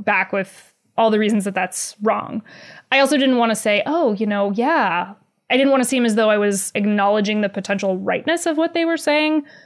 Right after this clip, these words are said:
And so there was just a lot of nodding and saying, "That's interesting," and then trying to move on to the next question or a sub question. Because the thing is, like, they want you to fight with them, I think, because they really thrive in that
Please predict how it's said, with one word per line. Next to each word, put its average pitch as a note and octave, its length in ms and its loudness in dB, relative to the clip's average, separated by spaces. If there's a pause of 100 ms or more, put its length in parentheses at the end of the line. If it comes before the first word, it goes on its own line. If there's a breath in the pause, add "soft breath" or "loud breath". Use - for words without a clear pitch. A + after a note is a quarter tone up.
(560 loud breath)
And A3+ 180 0
so B3+ 100 0
there A#3+ 160 4
was A#3 180 2
just B3 200 -6
a D4 40 2
lot A3+ 260 2
of G#3+ 220 0
nodding G#3 540 2
and G3+ 120 0
saying, G3+ 240 0
"That's G3 180 -2
interesting," G#3 600 -2
and G#3+ 300 -2
then G3+ 520 -2
trying G#3+ 320 0
to G#3 80 -2
move G#3 180 -2
on G3 240 -2
to G3 640 -4 (260)
the A3 100 0
next G#3+ 200 -2
question G3 400 -4
or G3 120 -2
a G3+ 60 0
sub G3 360 -2
question. F#3+ 560 -4 (420 loud breath)
Because B3+ 180 0
the C4+ 100 2
thing D4+ 320 0
is, A#3 320 2
like, G3+ 500 -4 (520)
they G#3 120 0
want F#3+ 400 -2
you C#4+ 120 2
to D#4+ 120 0
fight D#4+ 340 -2
with D4+ 180 -2
them, E4+ 400 0 (120)
I C4 120 0
think, D4+ 580 -6
because A3 640 0
they G#3 180 0
really G3+ 240 0
thrive G3 600 -2
in G3+ 100 -2
that G3 340 -4